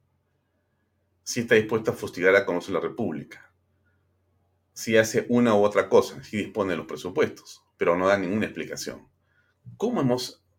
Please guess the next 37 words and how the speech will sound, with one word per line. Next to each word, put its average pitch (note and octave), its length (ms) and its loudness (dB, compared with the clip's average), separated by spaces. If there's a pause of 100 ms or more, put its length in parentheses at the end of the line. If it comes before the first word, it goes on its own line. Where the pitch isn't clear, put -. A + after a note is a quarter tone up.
(540)
cómo G3 280 -4
podemos A#2 440 0
aceptar C#3+ 420 0
una A2 160 0
cosa F#2 220 -4
así? - 300 -12 (1200)
Sin G3+ 400 0
ánimo F3 360 2
de B2 60 4
maltratar G2+ 400 -2
al C#3+ 80 -2
presidente G#2 320 -6
de A#2+ 40 -8
la G2 60 0
República, E2 520 -6
se - 100 -14
lo E2 120 -2
digo, A#2 220 0
sin C#3+ 180 -4
ánimo C3+ 300 0
de E2+ 140 -2
nin-, B2 560 -4 (220)
yo A#2 180 -4
estoy, D3+ 460 0 (600)
como F2+ 280 0
todos D#3 220 6
los G#2+ 140 2
días, D3 500 -6
de F2+ 160 0
un G2+ 480 -2
excelente C3 680 0
humor E2+ 220 -4
en D#2+ 120 -10
la D#2 100 -14
tarde, C#2+ 240 -6 (320)
pero F#2 200 0
súper, - 520 -2